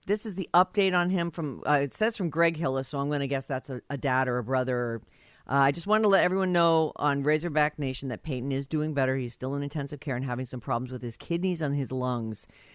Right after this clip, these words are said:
but the doctors say he's improving. I wanna head off any rumors that may be started. I'm sure he would want everyone to know that he appreciates all the prayers being thrown up on his behalf." Um, but c-,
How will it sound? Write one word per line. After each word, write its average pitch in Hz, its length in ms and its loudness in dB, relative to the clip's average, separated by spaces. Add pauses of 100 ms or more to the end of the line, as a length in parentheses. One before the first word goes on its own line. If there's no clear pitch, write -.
(160)
but - 140 -4
the 131 60 -8
doctors 147 400 2
say 139 140 0
he's 127 220 -4
improving. 120 420 -4
I 117 40 -4
wanna 117 200 -4
head 139 180 -2
off 139 180 0
any 156 180 0
rumors 156 340 0
that 151 100 -4
may 139 160 0
be 139 80 -2
started. 135 380 0
I'm 120 100 -2
sure 131 200 -6
he 143 80 0
would 139 100 0
want 131 180 0
everyone 135 280 -2
to 131 80 -2
know 127 200 0
that 120 140 -4
he 120 100 -4
appreciates 123 600 -6 (400)
all 147 180 8
the 160 80 0
prayers 143 560 2
being 135 260 -2
thrown 135 240 0
up 143 140 -2
on 139 100 0
his 139 180 -2
behalf." 120 600 -4 (480)
Um, 123 640 -2 (340)
but 156 180 2 (180)
c-, 165 140 -6